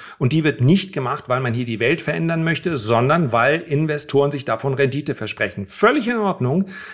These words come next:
aber ich mag es nicht, wenn dann ein Label draufgeklebt wird, "Wir machen die Zukunft sicherer." Spekulation ist in Ordnung, sollte aber auch als eine solche dann benannt und bezeichnet werden und nichts anderes.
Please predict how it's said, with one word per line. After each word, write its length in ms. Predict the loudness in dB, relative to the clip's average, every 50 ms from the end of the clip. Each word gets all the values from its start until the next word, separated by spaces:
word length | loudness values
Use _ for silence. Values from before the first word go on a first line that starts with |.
| -8 -2
aber 220 | 0 2 2 2
ich 160 | 0 -4 -6 -4
mag 320 | 0 2 2 2 2 0
es 140 | -4 -6 -4
nicht, 220 | -4 -6 -4 -4
wenn 120 | -4 -2 -2
dann 160 | -2 -2 -2
ein 160 | -4 -2 0
Label 380 | 0 2 2 2 2 2 2 2
draufgeklebt 760 | 2 2 2 0 0 -4 -6 -4 -4 -4 -4 -4 -2 0
wird, 220 | 2 2 2 0 -2 -10 -20 -20 -18 -18 -18 -14
"Wir 220 | -6 0 2 2 4
machen 260 | 4 2 0 0 -2
die 140 | -4 -6 -6
Zukunft 480 | -6 -8 -8 -6 -6 -6 -6 -4 -6
sicherer." 480 | -8 -8 -8 -10 -12 -12 -12 -14 -16 -18 _ _ _ _ _ _ _
Spekulation 960 | -10 -4 -2 -2 0 2 2 2 2 0 2 4 4 4 4 4 0 -6 -10 -14 _ -6
ist 180 | -6 -6 -4
in 160 | -6 -6 -6 -4
Ordnung, 640 | -2 -2 -2 0 0 0 0 0 0 -2 -4 -2
sollte 320 | 0 0 2 2 2 0 0
aber 140 | 0 0 0
auch 120 | -2 -4
als 160 | -6 -8 -6
eine 220 | -4 -4 -4 -2 -4
solche 560 | -2 0 0 2 2 2 0 -2 -2 -2 0
dann 300 | 2 2 2 2 2 0
benannt 420 | 0 0 2 2 0 0 0 -4
und 160 | -4 -4 -2
bezeichnet 640 | -2 -2 -2 -2 -2 -2 -2 -2 -2 -4 -4 -4 -6
werden 260 | -6 -6 -6 -8 -10
und 240 | -10 -10 -6 0 2
nichts 320 | 2 2 2 0 -6 -10
anderes. 560 | -4 -2 0 0 0 0 -2 -4 -8 -12 -14